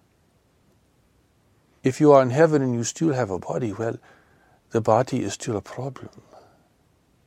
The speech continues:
Feeding it, housing it, keeping it comfortable. And then there is all the need for change and the desire for things.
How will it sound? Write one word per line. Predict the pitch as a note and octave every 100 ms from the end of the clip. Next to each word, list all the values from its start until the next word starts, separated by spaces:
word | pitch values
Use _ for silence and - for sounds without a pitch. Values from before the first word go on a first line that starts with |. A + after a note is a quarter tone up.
| _ _ -
Feeding | - B2 A#2 A2+ G#2+
it, | G#2 - - - -
housing | G2+ G2 - G#2 G2+
it, | - - -
keeping | - A#2+ A2
it | G2 -
comfortable. | - C3 C3+ G#2+ - - - - - - - - -
And | C3
then | C#3 D#3
there | D3+
is | C#3 B2
all | - B2 C#3
the | B2 A#2
need | A#2+ C3+ B2+
for | - G2+
change | - - F2 - G2 G#2
and | G#2
the | G2+
desire | G#2 G2 G2+ G2 F2+
for | - E2+
things. | - E3+ C#3 -